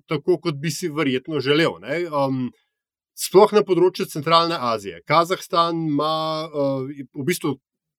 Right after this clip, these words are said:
dosti presenetljivo je nekako odvija stran od,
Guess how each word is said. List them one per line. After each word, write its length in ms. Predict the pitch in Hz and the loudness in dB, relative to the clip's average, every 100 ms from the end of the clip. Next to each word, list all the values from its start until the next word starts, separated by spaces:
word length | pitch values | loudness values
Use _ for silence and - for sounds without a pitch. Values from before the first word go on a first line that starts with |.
| _ | _
dosti 260 | 135 190 - | 2 4 4
presenetljivo 720 | 202 - 160 143 196 233 185 - _ _ _ | 2 4 4 2 2 0 0 0 _ _ _
je 360 | 156 165 156 - | 0 2 0 -2
nekako 640 | 156 156 147 143 190 160 156 _ _ | -6 -8 -2 0 2 0 -4 _ _
odvija 540 | 156 127 165 220 165 | -2 0 0 4 4
stran 420 | 127 - 175 196 160 | 4 -2 0 2 2
od, 140 | 123 | 0